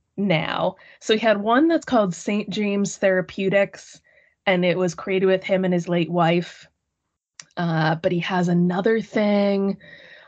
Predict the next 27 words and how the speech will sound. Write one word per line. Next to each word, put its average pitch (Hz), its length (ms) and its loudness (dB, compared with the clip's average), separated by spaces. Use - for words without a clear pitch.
Oh, 233 160 6
it's 202 240 -2
with 269 160 2
his 226 240 0
dad. 170 560 0
He 185 240 -2
has 170 320 0
one 165 480 0
where 180 320 4
he 185 200 -4
had 170 160 0
said 180 360 0
that 180 160 2
it's 180 180 -2
a 185 80 -6
certified 190 640 0
women-owned 175 760 0
business, 180 640 -2
but 160 220 -4
the 170 80 -4
business 170 400 -2
records 180 300 -2
say 175 120 0
that 165 140 0
actually 165 320 0
no 156 260 2
women 175 500 2